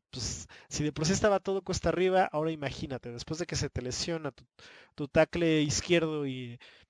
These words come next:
titular, pues bueno, ¿no? Se vuelve algo incluso ya rayando lo imposible, ¿no? Por el lado de los tejanos, eh, vemos que Osweiler se acomodó a la presión de un juego de wild card,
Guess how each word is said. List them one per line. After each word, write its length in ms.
titular, 580
pues 200
bueno, 320
¿no? 240
Se 180
vuelve 320
algo 540
incluso 440
ya 320
rayando 420
lo 80
imposible, 600
¿no? 220
Por 140
el 80
lado 180
de 60
los 200
tejanos, 800
eh, 440
vemos 420
que 180
Osweiler 800
se 140
acomodó 460
a 60
la 100
presión 460
de 60
un 60
juego 220
de 80
wild 340
card, 260